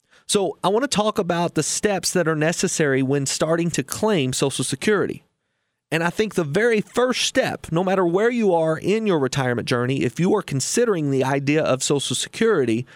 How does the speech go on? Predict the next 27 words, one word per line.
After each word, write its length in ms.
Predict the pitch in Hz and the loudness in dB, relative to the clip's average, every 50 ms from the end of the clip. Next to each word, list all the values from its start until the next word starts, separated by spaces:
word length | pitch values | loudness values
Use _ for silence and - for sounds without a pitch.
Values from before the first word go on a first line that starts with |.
| - - - _ _ _ _ - | -20 -20 -20 _ _ _ _ -2
first 220 | 190 202 - - | -2 -2 0 0
of 80 | 180 160 | 0 0
all, 180 | 147 131 113 | 0 0 0
welcome 600 | 110 120 147 175 208 208 - - 131 131 156 165 - - - - - | 2 2 2 2 2 0 0 -2 -2 0 -2 -4 -6 -10 -18 -6 -2
to 180 | - 160 147 | 0 0 2
income 520 | - 143 156 190 202 185 - 165 143 127 123 | 2 2 0 0 0 0 0 0 0 0 -2
phase. 600 | - - 120 110 104 104 120 170 - - - - _ _ | 0 0 0 2 2 0 0 -2 -4 -4 -8 -12 _ _
Welcome. 520 | - 117 139 156 185 - - 131 160 175 - - - - _ _ - | -4 -2 0 0 0 0 -2 -2 -2 -4 -8 -12 -20 -20 _ _ -2
Uh, 260 | 127 120 123 123 120 98 | 0 0 2 2 0 0
it 280 | 78 110 131 131 - | 2 0 0 0 0
can 240 | - 156 135 135 131 | -2 -2 -2 -2 -2
get 300 | 127 127 131 147 92 - | -2 -2 -2 -2 0 0
very 260 | 131 139 147 165 175 | 0 0 2 2 0
cold 500 | - - - 190 196 190 165 151 165 160 | 0 0 0 2 2 2 2 2 2 0
here. 320 | 143 139 139 131 143 175 196 - - - 214 - - 226 - | 0 0 2 2 2 0 0 -2 -2 -4 -4 0 0 -2 -2
<laughs> 400 | - - - 233 233 226 185 - | -2 -6 -6 -4 -2 -2 -2 0
Just 220 | 147 185 175 - | 0 0 0 2
so 100 | - 202 | 0 2
you 160 | 190 185 180 | 2 2 2
know, 380 | 175 185 202 208 196 190 175 - | 2 2 2 4 4 2 2 2
uh, 200 | - 160 156 151 147 | 2 2 2 2 2
if 160 | 151 - 165 | 0 0 0
you 160 | 165 165 160 | 0 0 2
don't 320 | 147 180 196 208 165 160 | 2 0 0 0 0 0
do 240 | 139 190 220 240 262 | 0 2 2 2 2
this 280 | 233 202 156 - - - | 2 2 0 0 -2 0
right, 460 | 123 127 120 120 139 180 190 - | 0 0 2 2 0 0 0 -2